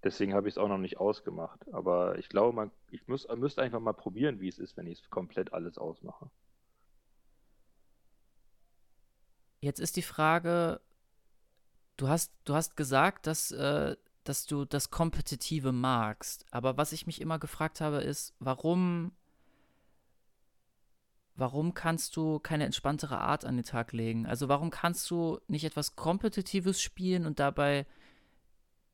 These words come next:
Speaker 2: deine Erwartungen entweder runterschrauben oder deine Gefühle ein bisschen zurückstellen?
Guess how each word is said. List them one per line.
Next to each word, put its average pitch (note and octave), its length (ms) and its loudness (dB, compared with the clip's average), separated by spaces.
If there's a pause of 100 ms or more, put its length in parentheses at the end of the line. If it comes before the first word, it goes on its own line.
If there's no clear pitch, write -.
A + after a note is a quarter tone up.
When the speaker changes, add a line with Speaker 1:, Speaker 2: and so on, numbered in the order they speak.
(640)
Speaker 2:
deine C#3 300 2
Erwartungen D3 680 2
entweder - 320 0
runterschrauben E3+ 800 2
oder D3+ 160 4
deine C3+ 260 4
Gefühle D#3+ 600 -2
ein B2 260 0
bisschen C3+ 560 -4
zurückstellen? A2+ 1080 -4